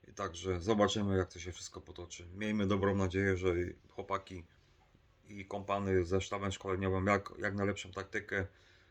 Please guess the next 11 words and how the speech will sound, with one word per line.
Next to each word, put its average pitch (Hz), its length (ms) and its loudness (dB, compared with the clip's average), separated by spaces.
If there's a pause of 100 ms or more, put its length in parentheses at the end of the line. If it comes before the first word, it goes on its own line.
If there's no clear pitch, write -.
(440)
wezmą 101 340 0
na 98 120 4
ten 95 180 -6
mecz 95 380 2
i 90 160 -10
po, 95 260 -6
przede 95 300 -2
wszystkim 85 480 -12 (1400)
wygramy 101 400 4
to 87 120 -4
starcie. 78 400 -8